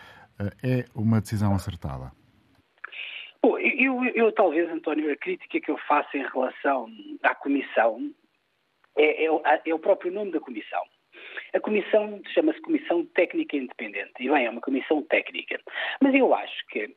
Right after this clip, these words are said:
Speaker 2: uma comissão técnica para decidir, naturalmente precisa aqui de algumas balizas políticas.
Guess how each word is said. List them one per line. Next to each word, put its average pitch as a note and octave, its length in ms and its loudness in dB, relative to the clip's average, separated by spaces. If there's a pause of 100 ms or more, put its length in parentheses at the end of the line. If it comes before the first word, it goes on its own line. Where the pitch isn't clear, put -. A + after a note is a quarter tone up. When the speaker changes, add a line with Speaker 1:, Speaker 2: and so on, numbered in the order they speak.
Speaker 2:
uma F#3 160 0
comissão F#3+ 640 -4
técnica - 540 -2 (800)
para D3+ 220 4
decidir, G#2+ 640 -6 (260)
naturalmente D3+ 560 2
precisa F3+ 380 -2
aqui - 200 -4
de E3 60 4
algumas E3 500 2
balizas F#3 440 0
políticas. - 680 -2